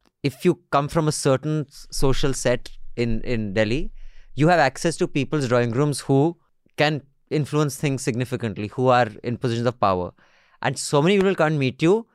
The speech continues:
Uh, "Can you just introduce me to so-and-so?" Just call them for lunch, call me for lunch, we'll have lunch. That's all. And they're willing to do shitloads for you for that.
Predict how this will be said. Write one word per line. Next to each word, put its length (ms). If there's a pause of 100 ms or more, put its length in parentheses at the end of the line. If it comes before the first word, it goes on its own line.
(640)
Uh, 220 (1120)
"Can 140
you 60
just 220
introduce 360
me 60
to 80
so-and-so?" 480 (120)
Just 400 (220)
call 200
them 140
for 120
lunch, 260
call 160
me 120
for 140
lunch, 180
we'll 120
have 120
lunch. 200
That's 200
all. 200 (400)
And 180
they're 80
willing 300
to 100
do 380
shitloads 460
for 100
you 80
for 140
that. 220